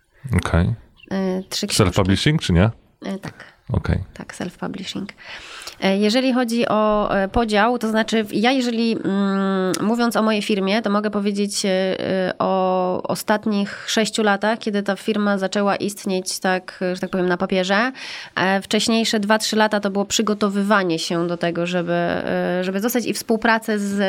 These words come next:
Speaker 2: z, mm, innymi, e, osobami, od których się uczyłam. I w, po kilku, powiedzmy, trzech latach prowadzenia, e, firmy właśnie, gdzie to było faktycznie typowo usługowe, to znaczy cza-, mój czas zamieniony na, na, na pieniądze, e, stwierdziłam, że to jest,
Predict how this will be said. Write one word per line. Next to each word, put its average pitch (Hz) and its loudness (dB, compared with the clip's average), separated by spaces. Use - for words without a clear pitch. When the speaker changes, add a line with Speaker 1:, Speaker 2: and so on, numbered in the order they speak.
Speaker 2:
z, - -6
mm, 185 -2
innymi, 202 2
e, 196 0
osobami, 196 0
od 196 -4
których 190 -4
się 190 2
uczyłam. 185 2
I 220 2
w, - -14
po 220 0
kilku, 247 2
powiedzmy, 214 0
trzech 240 0
latach 226 2
prowadzenia, 202 0
e, 196 0
firmy 208 0
właśnie, 202 0
gdzie 190 -2
to 208 0
było 190 0
faktycznie 196 -4
typowo 208 0
usługowe, 180 0
to 190 -6
znaczy 190 -2
cza-, 220 4
mój 240 2
czas 220 2
zamieniony 202 2
na, 180 0
na, 180 0
na 185 0
pieniądze, 185 0
e, 208 4
stwierdziłam, 233 2
że 214 0
to 214 2
jest, 220 -2